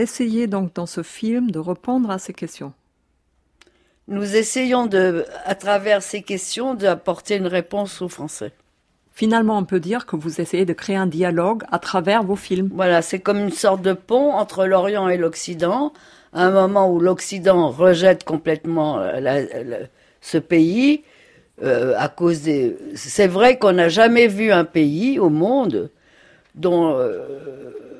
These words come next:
Speaker 2: dont le président app-, appelle à la révolte et permet à tous les étudiants, à tous les lycéens, de quitter leurs écoles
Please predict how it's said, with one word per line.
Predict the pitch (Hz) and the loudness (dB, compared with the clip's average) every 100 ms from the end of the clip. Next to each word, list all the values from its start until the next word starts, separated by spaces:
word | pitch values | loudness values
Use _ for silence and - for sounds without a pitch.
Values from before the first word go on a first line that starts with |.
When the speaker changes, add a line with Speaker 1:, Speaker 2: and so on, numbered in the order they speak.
| - - - - _ _ _ _ _ | -20 -20 -20 -20 _ _ _ _ _
Speaker 2:
dont | - 156 | -6 -2
le | 151 | 0
président | 147 226 262 180 202 170 254 254 - _ _ _ _ | -2 0 0 0 -4 2 2 0 -10 _ _ _ _
app-, | 139 - _ _ _ _ _ _ _ | -12 -12 _ _ _ _ _ _ _
appelle | - - 233 214 | -8 -2 4 6
à | 175 | 8
la | 156 147 | 6 4
révolte | 160 156 165 131 - - _ _ _ _ _ _ _ _ | 2 2 2 2 -2 -18 _ _ _ _ _ _ _ _
et | - 175 | -4 -2
permet | 170 214 185 208 240 277 302 - | 0 2 2 2 4 6 4 2
à | 185 | -2
tous | - 285 | 0 0
les | 262 226 | 0 0
étudiants, | 240 233 214 175 185 160 - _ _ _ - | -2 -2 -6 0 0 0 -6 _ _ _ -6
à | 151 | -6
tous | - 311 | 0 4
les | 294 262 | 4 2
lycéens, | 233 226 202 165 139 131 _ _ _ _ - | 0 -6 -4 -2 -2 -8 _ _ _ _ 0
de | 196 | 0
quitter | 190 269 277 262 226 | 0 -2 -2 2 4
leurs | 185 160 165 | 4 4 0
écoles | 160 180 196 233 | -2 2 2 2